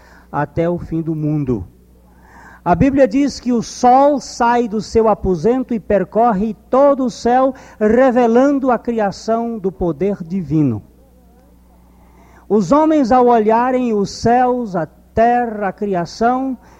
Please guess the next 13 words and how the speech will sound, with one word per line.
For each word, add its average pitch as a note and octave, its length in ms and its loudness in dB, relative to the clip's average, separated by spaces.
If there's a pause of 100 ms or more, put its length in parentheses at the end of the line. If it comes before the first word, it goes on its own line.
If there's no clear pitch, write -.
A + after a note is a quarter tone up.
(260)
eles C4 320 4
se - 160 -2
constituem C#4 1200 0
inexcusáveis A#3 1200 0
diante G#3+ 300 0
da G3 140 0
revelação F#3+ 720 0
de A3 120 -2
não B3+ 200 -2
adorarem A3 580 -2
a G#3+ 60 -4
Deus, G#3 400 -2
porque C#4 720 2